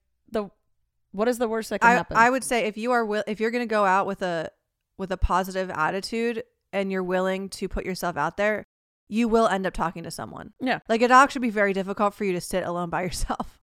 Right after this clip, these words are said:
Speaker 1: Yeah.
Speaker 2: If you, if you're, like, in that mindset.
Speaker 1: Yeah.
Speaker 2: If you're go-, if you're going into it, like, closed off and negative,
Speaker 1: Yeah.
Speaker 2: then yeah, it's not gonna work out. But
Speaker 1: Yeah.
Speaker 2: anyways.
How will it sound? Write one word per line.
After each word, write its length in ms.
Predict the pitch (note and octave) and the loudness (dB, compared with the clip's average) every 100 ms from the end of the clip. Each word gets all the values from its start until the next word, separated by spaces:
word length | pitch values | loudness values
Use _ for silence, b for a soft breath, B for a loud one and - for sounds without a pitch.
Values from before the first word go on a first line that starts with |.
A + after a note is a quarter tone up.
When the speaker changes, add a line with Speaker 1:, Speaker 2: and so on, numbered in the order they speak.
| - | -2
Speaker 1:
Yeah. 280 | A3 F3+ D#3+ _ _ _ _ A#3 | 0 0 -4 _ _ _ _ -8
Speaker 2:
If 120 | A3+ | -4
you, 120 | A3+ | -2
if 160 | A3+ - | -2 0
you're, 220 | G#3+ G3+ | 0 2
like, 160 | F#3+ - | 0 -2
in 160 | G3 | -4
that 140 | F3+ D#3+ | -4 -4
mindset. 360 | E3 D#3 G2 - _ - | -8 -6 -8 -8 _ -6
Speaker 1:
Yeah. 140 | B3+ - | -6 -4
Speaker 2:
If 120 | B3 | -2
you're 100 | B3 | 0
go-, 100 | C4+ | 2
if 100 | C#4 | 2
you're 100 | D4 | 4
going 280 | C#4 D4+ C4 | 6 6 6
into 220 | - C4+ | 0 -2
it, 140 | A3 F#3+ | 0 0
like, 140 | G#3 | -2
closed 280 | - G#3 G3 | -4 -6 0
off 180 | G3 G3+ | 0 0
and 80 | F#3+ | -2
negative, 520 | G3 F#3+ D#3+ - - _ _ _ | -2 -4 -8 -10 -16 _ _ _
Speaker 1:
Yeah. 300 | A#3 B3 F3 - _ - | -2 2 2 -2 _ -4
Speaker 2:
then 340 | G#3+ G#3 G3+ | 0 0 -2
yeah, 200 | G3 F#3+ | 0 0
it's 120 | F#3+ - | 0 -2
not 120 | F#3 | -4
gonna 100 | - | -6
work 140 | - | -8
out. 220 | - - - | -6 -6 -4
But 220 | G3 - - _ - | -4 -6 -8 _ -10
Speaker 1:
Yeah. 140 | D4 - _ | -10 -12 _
Speaker 2:
anyways. 340 | G3+ F#3+ F#3 | -14 -12 -14